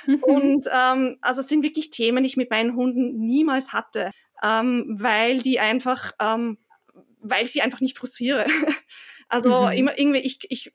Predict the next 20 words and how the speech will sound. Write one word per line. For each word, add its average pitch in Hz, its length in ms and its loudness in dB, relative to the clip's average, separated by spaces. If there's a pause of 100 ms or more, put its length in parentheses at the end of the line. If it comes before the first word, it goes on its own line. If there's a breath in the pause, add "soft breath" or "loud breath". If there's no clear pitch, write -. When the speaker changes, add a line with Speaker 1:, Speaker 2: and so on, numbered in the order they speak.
Speaker 2:
ich - 180 -8
trainiere 262 360 2
mit 285 160 0
meinen 240 180 0
Hunden 269 240 2
auch 208 240 0
nicht, 247 380 -2
dass 214 160 -2
sie 233 80 -8
vor 220 100 -2
den 240 80 -2
Futternapf 277 420 -2
warten 202 300 -4
müssen, 254 300 -4
aber 214 240 -2
wenn 220 120 0
ich's 254 140 -6
ihnen 233 80 -4
sagen 226 400 -2
würde, 269 440 0